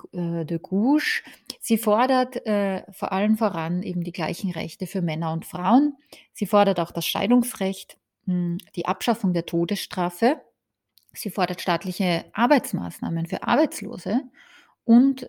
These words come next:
ähm, auch die Gleichstellung von außerehelichen Kindern. Das hat natürlich auch mit ihrer eigenen Erfahrung und ihrer eigenen Biografie zu tun.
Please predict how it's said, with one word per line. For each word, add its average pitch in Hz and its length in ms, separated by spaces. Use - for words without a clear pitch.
ähm, 190 240
auch 170 180
die 190 140
Gleichstellung 185 680
von 180 180
außerehelichen 170 1040
Kindern. 262 600
Das 185 160
hat 180 120
natürlich 170 520
auch 190 300
mit 185 120
ihrer 175 220
eigenen 180 380
Erfahrung 180 440
und 175 100
ihrer 175 300
eigenen 170 460
Biografie - 560
zu 190 160
tun. 151 340